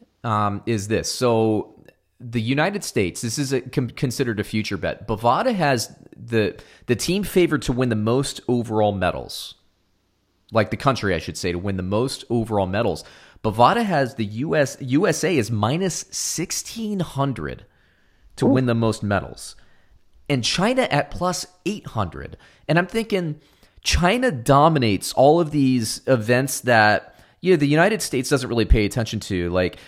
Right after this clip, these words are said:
Speaker 1: I know archery isn't one of them 'cause Korea, I was just watching that Korea one. But, like,
Speaker 2: Yeah.
Speaker 1: you know, these, I want, I don't wanna say, like,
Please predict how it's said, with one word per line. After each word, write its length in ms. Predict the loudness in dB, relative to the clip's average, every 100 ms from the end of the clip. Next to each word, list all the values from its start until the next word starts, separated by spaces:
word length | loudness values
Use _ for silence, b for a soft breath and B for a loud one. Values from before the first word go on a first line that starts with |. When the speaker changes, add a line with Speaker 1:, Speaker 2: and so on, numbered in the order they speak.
| B
Speaker 1:
I 100 | 4
know 140 | 6 8
archery 420 | 6 6 4 4
isn't 180 | 4 2
one 140 | 2
of 80 | 2
them 140 | 2
'cause 160 | -2 -6
Korea, 560 | -4 0 2 4 4
I 20 | 2
was 140 | 0
just 160 | -4 2
watching 260 | 2 2
that 140 | -4 -4
Korea 280 | -2 0
one. 280 | 0 0 -2 -4 B B
But, 120 | 2
like, 200 | 6 6
Speaker 2:
Yeah. 60 | 6
Speaker 1:
you 60 | 2
know, 120 | 2
these, 500 | 0 -2 0 0 -4 -12 b b b b
I 80 | 2
want, 240 | 2 0 0
I 80 | 2
don't 80 |
wanna 160 | 2 -2
say, 200 | -2 0
like, 380 | 2 2 -2